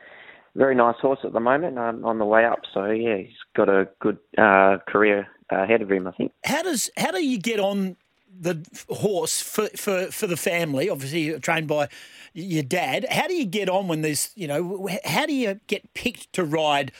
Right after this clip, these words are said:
Speaker 2: a horse when you've got two brothers with the Parnham name still riding? How, how do, how do you, how is it decided to, um, who gets the ride?
Speaker 1: Yeah, a lot of people ask that question. Um, Dad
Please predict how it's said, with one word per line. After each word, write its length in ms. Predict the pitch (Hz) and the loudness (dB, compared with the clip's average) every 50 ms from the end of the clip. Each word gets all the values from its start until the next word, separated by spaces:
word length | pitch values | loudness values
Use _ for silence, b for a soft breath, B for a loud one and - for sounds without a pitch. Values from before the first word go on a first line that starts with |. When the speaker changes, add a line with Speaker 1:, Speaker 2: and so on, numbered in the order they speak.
| B B B | B B B
Speaker 2:
a 60 | 147 | -2
horse 320 | 113 156 170 156 - - | -2 0 0 0 -2 -2
when 160 | - 165 160 156 | -2 -2 -2 -2
you've 100 | 147 127 | -2 -2
got 220 | 175 180 - - | -2 -4 -4 -4
two 220 | - - 175 160 | -4 -2 -2 -2
brothers 480 | 135 139 160 156 147 151 143 - - - | 0 0 -2 0 0 0 -2 -2 -6 -8
with 120 | - 143 127 | -10 -6 -6
the 60 | 151 | -6
Parnham 560 | - - - 156 143 151 147 143 139 143 143 | -6 -2 -4 -2 0 0 0 0 0 -2 0
name 400 | 143 143 143 143 143 143 135 127 B B B B B B | 0 2 2 2 2 2 -2 -6 B B B B B B
still 400 | B - - - - 180 170 151 | B -6 -6 -2 -2 0 0 0
riding? 460 | 135 131 143 143 147 147 143 135 123 | 0 0 0 2 2 0 0 0 -2
How, 240 | 127 131 147 214 220 - | -2 -2 -2 -2 -4 -4
how 240 | 160 185 226 254 | -4 -4 -2 -2
do, 140 | 262 262 254 - | -2 -4 -6 -6
how 200 | - - 285 269 | -4 -4 -2 -2
do 80 | 247 233 | -2 -2
you, 340 | 226 214 208 202 180 160 156 _ 143 | -2 -2 -2 -2 -4 -6 -10 _ -8
how 180 | 156 233 247 240 | -4 -2 -2 -2
is 140 | 233 170 202 | -2 -2 -4
it 100 | 175 180 | -4 -4
decided 720 | 190 - - - 180 160 160 160 151 135 123 117 - - - | -4 -4 -2 0 2 2 2 2 2 0 -2 -4 -4 -8 -6
to, 280 | - 156 143 143 139 143 139 | -4 -2 -2 0 2 2 2
um, 220 | 131 131 135 127 b b b b b b b | 2 0 -2 -6 b b b b b b b
who 100 | - 151 | -4 -2
gets 240 | 135 147 139 - - | -2 -2 -4 -4 -6
the 120 | 151 135 | -6 -4
ride? 340 | 135 135 127 127 117 120 - _ _ _ _ _ _ _ _ _ _ _ _ _ _ _ _ _ _ _ _ _ _ _ B B B B B B - | -2 -2 -2 -2 -4 -4 -10 _ _ _ _ _ _ _ _ _ _ _ _ _ _ _ _ _ _ _ _ _ _ _ B B B B B B 4
Speaker 1:
Yeah, 360 | - 131 135 135 135 131 127 | 4 4 6 6 4 4 4
a 60 | 113 120 | 2 2
lot 140 | 131 143 | 0 -2
of 80 | 131 - | -2 0
people 200 | 135 117 101 107 | 0 0 2 2
ask 200 | 110 107 - - | 0 0 0 -2
that 160 | 92 - - | -4 -4 -2
question. 480 | - 107 113 - - - - 143 135 - | -4 -4 -4 -4 -6 -8 -10 -10 -4 2
Um, 800 | 117 120 117 113 113 113 113 113 113 110 110 104 101 - - _ _ 220 - _ _ _ _ _ - - - - - - - - _ - | 4 4 6 6 6 4 4 2 -2 -4 -4 -6 -8 -12 -16 _ _ -20 -20 _ _ _ _ _ -16 -16 -16 -16 -20 -20 -20 -18 _ 0
Dad 240 | 135 127 123 110 | 2 2 2 0